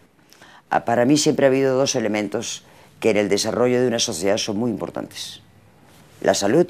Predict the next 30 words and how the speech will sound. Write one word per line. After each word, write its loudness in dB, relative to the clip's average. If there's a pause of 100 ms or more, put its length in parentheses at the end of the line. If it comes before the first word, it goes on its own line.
y -2
la 4
educación. -4 (2250)
Con 2
esos 4
dos 0 (1200)
consigues -2
todo. -4 (1900)
Tienes 6
salud, 8
puedes 4
tra-, 2
puedes, 0
y 0
tienes 4
educación, 2
puedes 2
trabajar. 0
Y -4
si -2
puedes 4
trabajar, 2
consigues 0
dinero. 0
Y -4
si -6
tienes 2
dinero, 6
puedes 2
comer. -2